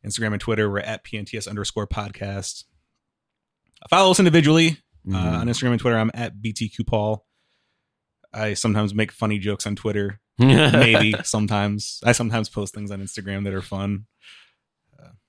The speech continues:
Speaker 1: Greg's on Instagram at, at D M S underscore Brotobird.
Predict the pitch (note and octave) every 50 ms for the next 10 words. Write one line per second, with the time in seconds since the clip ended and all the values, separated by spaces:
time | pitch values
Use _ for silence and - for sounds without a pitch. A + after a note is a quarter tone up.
0 | _ _ _ _ _ _ _ _ _ A#2 A2 G#2 G#2 G2+ - - - - G#2 G#2
1 | G#2 G2+ G2 G2+ - - G#2+ G#2+ G2+ G2+ G2+ G2 G2 F#2 - _ _ _ - G#2+
2 | - G2 G#2+ G#2+ G#2 G#2 G#2 G2 - G2+ G2+ G2 - - G#2+ F#2+ F#2 G2+ F#2+ G2
3 | F#2+ F#2+ G2+ F#2+ G2 G2+ G#2+